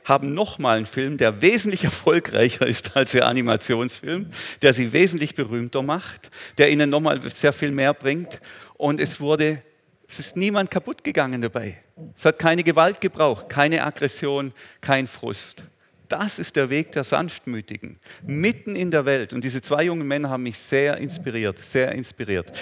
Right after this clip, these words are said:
Warum soll es denn so unmöglich sein, den Weg der Sanftmut zu gehen?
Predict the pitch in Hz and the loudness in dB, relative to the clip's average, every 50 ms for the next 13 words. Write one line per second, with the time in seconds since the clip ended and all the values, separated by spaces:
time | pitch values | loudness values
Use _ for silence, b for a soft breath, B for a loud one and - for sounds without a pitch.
0 | B B B 120 151 190 233 220 240 240 226 202 - 196 180 202 220 226 214 - | B B B 4 4 4 4 2 0 -2 -2 0 2 2 2 6 6 4 4 6
1 | - 202 180 180 151 - - - 190 196 233 240 190 - - 190 202 214 220 226 | 4 4 4 4 2 2 4 4 6 4 4 2 0 -4 -4 -2 -2 0 0 -2
2 | 214 185 185 180 185 190 190 - 180 170 - - - 147 117 101 87 87 80 73 | -2 0 2 4 4 4 2 0 -4 -2 -2 0 2 4 4 2 2 0 -6 -12
3 | 80 - _ _ _ _ _ _ b b b b b b b 135 131 131 131 147 | -18 -20 _ _ _ _ _ _ b b b b b b b -4 -2 0 2 0
4 | 151 - - 143 123 - 123 113 127 120 - - - 127 120 - - - 107 - | 0 2 2 0 2 2 0 -2 -2 -4 -8 -10 -8 -8 -8 -8 -8 -10 -8 -8
5 | 95 92 90 82 80 78 | -6 -6 -6 -8 -10 -14